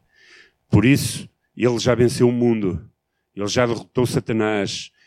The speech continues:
Ele já venceu a morte. Ele já venceu o pecado. Temos inúmeras razões para estar animados,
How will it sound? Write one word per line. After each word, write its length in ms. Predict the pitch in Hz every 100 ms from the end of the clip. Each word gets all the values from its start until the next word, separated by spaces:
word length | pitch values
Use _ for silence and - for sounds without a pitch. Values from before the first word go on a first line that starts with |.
| _
Ele 120 | 107
já 140 | 104 120
venceu 340 | 120 - 123
a 60 | 117
morte. 580 | 110 110 104 - - 104
Ele 100 | 104
já 140 | 117
venceu 300 | 107 107 113
o 40 |
pecado. 640 | - - 101 104 92 85 - _ - _ _ _ _
Temos 420 | 123 120 120 - -
inúmeras 680 | 107 113 131 160 156 160 -
razões 800 | - 127 104 101 90 87 - _ _ _ _ _ -
para 200 | 107 98
estar 560 | 95 101 95 95 - -
animados, 840 | 95 90 82 76 69 - -